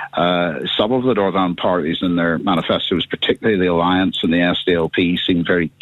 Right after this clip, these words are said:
keen on, um, very strenuous, um,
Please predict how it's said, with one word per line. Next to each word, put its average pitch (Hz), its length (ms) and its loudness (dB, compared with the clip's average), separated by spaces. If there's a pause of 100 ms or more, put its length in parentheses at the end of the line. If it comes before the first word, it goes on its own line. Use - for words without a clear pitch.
keen 92 380 4
on, 92 720 2 (100)
um, 85 540 0
very 87 160 2
strenuous, 104 640 2 (320)
um, 90 380 -2